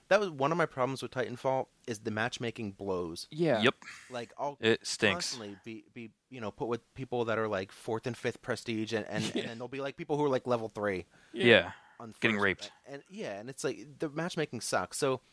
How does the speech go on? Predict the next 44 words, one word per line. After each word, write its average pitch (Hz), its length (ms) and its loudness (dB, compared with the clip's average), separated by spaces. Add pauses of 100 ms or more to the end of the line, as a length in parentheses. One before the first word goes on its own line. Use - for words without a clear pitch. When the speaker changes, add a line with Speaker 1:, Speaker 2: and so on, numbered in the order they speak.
(240)
Speaker 1:
instead 160 340 2
of 269 100 2
fixing 170 340 -2
the 113 60 0
matchmaking, 151 720 -2
they're 123 120 2
giving 139 300 -2
you 131 140 -2
a 113 40 -2
tool 131 380 -2
to - 160 -8
let 110 240 -2
you 104 240 -6
do 123 180 0
it - 140 -4
for 110 160 -4
yourself. 101 520 -4 (120)
Speaker 2:
Yeah. 175 140 6
Speaker 3:
It 160 40 12
is 165 120 12
a 120 40 10
cop-out. 90 480 6 (400)
Speaker 2:
Yeah, 117 160 -8
I 151 40 -4
was 147 100 -10
gonna, 117 120 8
Speaker 3:
Yeah. 127 80 4
Speaker 2:
I - 40 0
was 151 100 -10
gonna, 156 120 -12
uh, 135 220 -4
that 147 80 -8
was 151 160 -10
what 135 160 -10
my, 131 120 -6
I 120 40 -6 (240)
was 131 100 -10
gonna 127 320 -4
ask 143 240 2
you - 60 -12
guys, 120 180 -2
like, 123 140 -4 (220)
is 131 100 -8
this - 300 -4